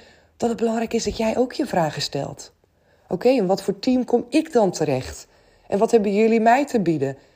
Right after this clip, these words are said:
En wat voor cultuur is er hier? En houden jullie een beetje van humor? Of hoe gaan jullie om met dit? En wat doen jullie met dat?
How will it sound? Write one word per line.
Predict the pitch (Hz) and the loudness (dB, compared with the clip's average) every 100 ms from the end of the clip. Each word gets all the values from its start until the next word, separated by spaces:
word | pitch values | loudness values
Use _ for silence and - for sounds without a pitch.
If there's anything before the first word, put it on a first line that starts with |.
| _ | _
En | 175 | -2
wat | 185 196 | 0 0
voor | 214 214 | 0 0
cultuur | 220 214 269 285 | -2 0 4 4
is | 269 - | 4 0
er | 175 | -2
hier? | 135 143 131 131 - _ _ | 2 2 2 -2 -16 _ _
En | 185 | 0
houden | 175 190 196 | 4 4 4
jullie | 208 208 | 2 2
een | 190 | 4
beetje | 208 208 202 | 4 2 0
van | 214 202 | 0 0
humor? | 151 254 247 160 135 - | 2 2 4 2 0 0
Of | 175 185 - - - | 0 0 -6 -20 0
hoe | 202 202 | 2 4
gaan | 208 220 | 4 4
jullie | 220 220 | 2 2
om | - 226 214 | 4 4 4
met | 214 143 | -2 0
dit? | 247 269 190 | 0 0 -2
En | 170 170 | -4 -2
wat | 185 | -2
doen | 190 208 | 0 0
jullie | 214 202 208 | 0 -2 -2
met | 214 156 | -4 -2
dat? | 190 233 - - | 2 2 0 -10